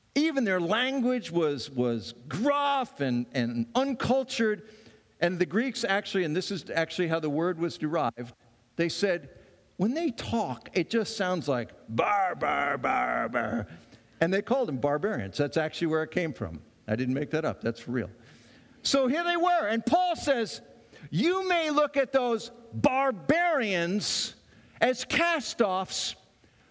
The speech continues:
but I feel the same obligation to them I feel to you."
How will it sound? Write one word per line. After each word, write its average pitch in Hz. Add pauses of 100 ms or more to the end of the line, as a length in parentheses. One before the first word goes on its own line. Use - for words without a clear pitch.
but 262
I 330
feel 311
the 247
same 320
obligation 269
to 226
them 202
I 190
feel 185
to 214
you." 196